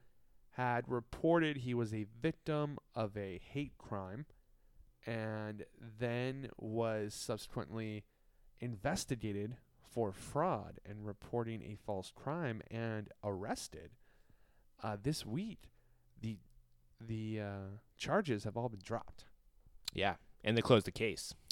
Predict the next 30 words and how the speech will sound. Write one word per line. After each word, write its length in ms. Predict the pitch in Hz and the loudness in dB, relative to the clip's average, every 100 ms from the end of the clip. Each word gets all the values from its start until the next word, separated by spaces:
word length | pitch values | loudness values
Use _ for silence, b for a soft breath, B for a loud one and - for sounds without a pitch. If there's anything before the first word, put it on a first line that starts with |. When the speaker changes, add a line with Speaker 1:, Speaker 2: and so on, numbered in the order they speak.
| - - - - _ _ _ _ - | -8 -16 -20 -20 _ _ _ _ -4
Speaker 1:
At 160 | 123 | -2
the 100 | 120 | -2
state 380 | - - 143 - | -2 2 2 4
level, 200 | 113 95 | 0 0
I 80 | 98 | 0
guess 140 | 113 - | 0 0
the, 360 | 117 110 107 | 0 0 0
the, 160 | 101 104 - - | -2 -4 -6 -6
the 280 | 113 110 107 92 - | -2 0 -2 -6 -2
feds 300 | 123 117 113 | 2 2 0
are 60 | 104 | -4
still 260 | - 110 101 | -2 2 4
looking 280 | 104 107 117 | 2 -4 6
Speaker 2:
Oh, 140 | 123 113 | 8 8
right, 280 | 107 104 | 8 8
Speaker 1:
into 220 | 95 104 98 - | 6 0 -4 0
Speaker 2:
right. 180 | 92 85 | 2 4
Speaker 1:
some 100 | 104 | 2
of 200 | 101 98 | -4 -4
the 260 | 104 95 95 - | -6 -6 -8 4
Speaker 2:
Well, 180 | 117 120 | 10 10
you 120 | 117 | 10
know, 240 | 113 90 101 - - - - | 8 4 0 -6 -20 -16 -12
Speaker 1:
the, 80 | |
some 240 | - 113 107 | -8 -4 -4
of 80 | 104 | 2
the 60 | |
Speaker 2:
our 60 | 104 | 4
Speaker 1:
issues. 80 | 110 | 10
Speaker 2:
president 480 | 135 117 107 98 | 10 10 6 2